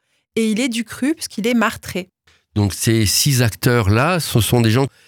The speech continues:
Speaker 2: qui œuvrent déjà depuis plus de deux ans sur ce territoire et votre convention se termine en fin deux mille vingt-six, c'est ça ?
Speaker 1: Alors, ils œuvrent déjà depuis maintenant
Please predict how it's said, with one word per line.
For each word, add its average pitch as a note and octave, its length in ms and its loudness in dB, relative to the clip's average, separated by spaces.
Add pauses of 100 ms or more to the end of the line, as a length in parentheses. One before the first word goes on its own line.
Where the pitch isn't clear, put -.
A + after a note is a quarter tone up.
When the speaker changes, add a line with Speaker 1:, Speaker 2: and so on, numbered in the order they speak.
(120)
Speaker 2:
qui C3 160 2
œuvrent A2+ 220 2
déjà A#2+ 180 2
depuis A#2 220 0
plus B2 160 0
de A2+ 60 2
deux A#2+ 280 4
ans C3 140 2
sur G#2+ 180 0
ce - 80 2
territoire C3+ 800 0 (360)
et B2+ 120 2
votre A#2+ 240 0
convention A2+ 600 2
se - 180 -2
termine G#2+ 540 2
en G#2 280 2
fin A2+ 160 0
deux A2 80 2
mille G#2+ 140 2
vingt-six, G#2+ 280 2
c'est - 180 2
ça ? F2 180 4 (260)
Speaker 1:
Alors, G#3 380 0
ils A3+ 240 -2
œuvrent B3+ 300 0
déjà A3 340 0
depuis A3 340 -4
maintenant A#3 800 2